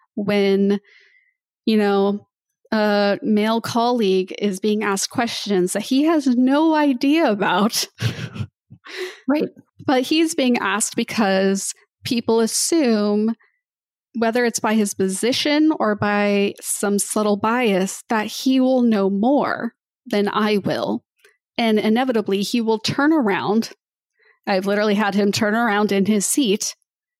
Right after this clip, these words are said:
Speaker 1: in front of people and ask me the same question because he knew I knew the answer. So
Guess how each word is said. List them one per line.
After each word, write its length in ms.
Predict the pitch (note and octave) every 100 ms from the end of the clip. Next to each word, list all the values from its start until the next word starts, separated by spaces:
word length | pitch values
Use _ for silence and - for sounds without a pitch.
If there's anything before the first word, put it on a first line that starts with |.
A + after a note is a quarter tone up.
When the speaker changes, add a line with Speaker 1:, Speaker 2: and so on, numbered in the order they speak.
| -
Speaker 1:
in 140 | G#3+
front 260 | - C4+ C4+
of 160 | F#3+
people 500 | - G3 G3+ G3+ A#3+ -
and 180 | G3+ G3 -
ask 300 | G3 F#3+ -
me 140 | G#3
the 140 | G3 G3
same 280 | - F3
question 440 | - - - - - - _ _ _ _
because 240 | A#3+ A3+ G#3+ -
he 60 | D#4
knew 280 | C#4+ E4+ E4+
I 140 | A#3+
knew 160 | G#3+ G3
the 200 | F#3+ F#3+
answer. 540 | A#3 - - - G#3+ - - _ _ _ _ _ -
So 300 | - B3